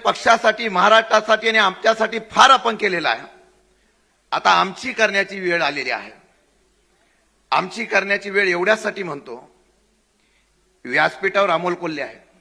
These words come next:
कोल्हे साहेब, परवा पूर्वीसारखा संभाजी महाराज आम्हाला बघायचा आहे. व्यासपीठावर उत्तम जानकर आहेत, खोळकर आहेत,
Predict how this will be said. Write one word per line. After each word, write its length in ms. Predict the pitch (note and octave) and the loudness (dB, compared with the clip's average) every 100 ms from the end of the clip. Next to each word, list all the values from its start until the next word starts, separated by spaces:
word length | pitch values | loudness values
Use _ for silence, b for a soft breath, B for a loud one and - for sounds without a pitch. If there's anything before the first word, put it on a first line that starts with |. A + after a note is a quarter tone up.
| _ _ _ _ _ _ _ _ _ _ _ _ _ _ _ B2+ | _ _ _ _ _ _ _ _ _ _ _ _ _ _ _ -8
कोल्हे 200 | D3+ E3 | -6 -4
साहेब, 160 | F3 F3 | -4 -6
परवा 300 | D#3 D3+ E3 | -6 -6 -6
पूर्वीसारखा 560 | E3 D3 D#3 D#3 D3+ D#3 | -10 -10 -10 -8 -10 -12
संभाजी 400 | C#3+ C3 C#3+ C#3+ | -14 -10 -10 -8
महाराज 260 | B2 B2+ | -8 -8
आम्हाला 240 | A#2+ A#2+ A#2 | -10 -10 -12
बघायचा 400 | G2 G2 F#2 D#2+ | -12 -14 -14 -20
आहे. 80 | E2+ _ _ _ _ _ _ _ _ _ _ - - - - - - - - - - - - - - - - - - - - - - - - - - | -20 _ _ _ _ _ _ _ _ _ _ -20 -20 -20 -20 -18 -18 -18 -20 -18 -18 -16 -18 -18 -20 -20 -20 -20 -20 -20 -20 -20 -20 -20 -20 -20 -18
व्यासपीठावर 600 | G#2+ D#3 F3+ F#3 F#3 F#3 | -6 -4 -4 -4 -2 -2
उत्तम 340 | F3 - F#3+ D#3+ | -4 -6 -8 -4
जानकर 380 | E3 D#3+ E3+ E3+ | -4 -4 -4 -2
आहेत, 160 | F3 - - | -4 -6 -12
खोळकर 360 | C3 - E3 | -12 -10 -8
आहेत, 220 | B2+ G2+ | -8 -10